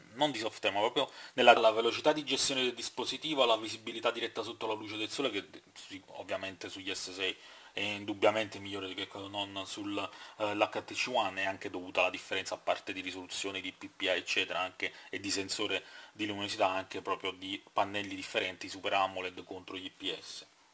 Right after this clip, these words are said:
Ehm, anche poi dalla personalizzazione sempre elevata del proprio smartphone Galaxy, eh, nonostante si possa comunque modificare qualcosa anche sul One M nove,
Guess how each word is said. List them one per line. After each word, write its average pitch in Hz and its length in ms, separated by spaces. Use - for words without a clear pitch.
Ehm, 117 600
anche 147 420
poi 117 540
dalla 120 180
personalizzazione 117 800
sempre 117 240
elevata 113 340
del 101 140
proprio 107 240
smartphone 104 540
Galaxy, 110 680
eh, - 400
nonostante 101 720
si 92 60
possa 98 300
comunque 104 340
modificare 101 560
qualcosa 104 400
anche 98 180
sul 95 220
One 95 360
M 139 180
nove, 101 320